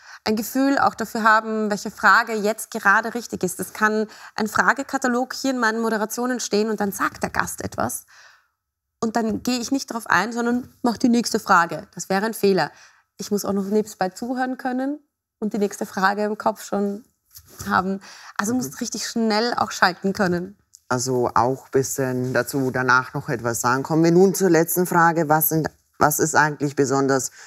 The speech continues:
Speaker 2: schwierig beziehungsweise besonders leicht an Ihrem Beruf?
Speaker 1: Boah, schwierig. Was ist schwierig? Ähm,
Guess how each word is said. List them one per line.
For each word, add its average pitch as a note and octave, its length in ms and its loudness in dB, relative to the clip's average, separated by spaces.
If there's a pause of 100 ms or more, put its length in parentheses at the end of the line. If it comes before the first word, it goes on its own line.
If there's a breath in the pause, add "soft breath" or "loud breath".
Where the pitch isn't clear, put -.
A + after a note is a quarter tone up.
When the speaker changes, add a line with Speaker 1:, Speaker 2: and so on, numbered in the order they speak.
(180 loud breath)
Speaker 2:
schwierig C#3+ 580 4
beziehungsweise C3+ 600 0
besonders B2+ 600 2
leicht G#2+ 540 2
an A2 120 -2
Ihrem F#2 180 -4
Beruf? - 500 -10 (760 loud breath)
Speaker 1:
Boah, G#3+ 340 -2
schwierig. G#3 880 -2
Was F3+ 140 -6
ist F#3+ 140 -8
schwierig? G3+ 680 -8
Ähm, F#3+ 480 -4